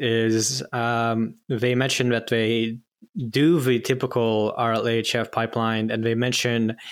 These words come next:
specifically that they are following the recipe from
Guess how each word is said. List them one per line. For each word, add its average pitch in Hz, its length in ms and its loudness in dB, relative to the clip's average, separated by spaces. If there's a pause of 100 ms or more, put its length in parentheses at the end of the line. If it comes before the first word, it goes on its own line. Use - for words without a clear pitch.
(140)
specifically 127 960 2
that 113 640 -2 (140)
they 117 280 0
are 113 200 0
following 117 440 0
the 113 120 -2
recipe 113 760 2
from 110 680 -2